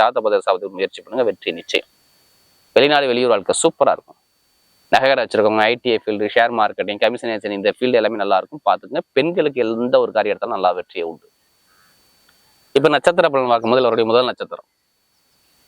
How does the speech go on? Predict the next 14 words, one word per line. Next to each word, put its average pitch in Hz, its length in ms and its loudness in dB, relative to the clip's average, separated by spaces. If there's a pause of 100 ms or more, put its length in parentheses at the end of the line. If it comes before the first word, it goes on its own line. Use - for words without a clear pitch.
(280)
அதாவது 127 300 2
மூல 151 200 2
நட்சத்திரத்துல 123 280 2
பிறந்தவங்க 104 280 2
எதுவுமே 120 180 0 (100)
தன்னம்பிக்கை 120 400 0
விட 107 140 0
மாட்டாங்க, 104 320 -2
தன்மானத்தோட 120 500 -2
இருப்பாங்க. 110 240 -4 (100)
எல்லா 143 240 0 (120)
விஷயத்திலையும் 127 360 -8
விடாம 120 300 0
முயற்சி 113 280 -8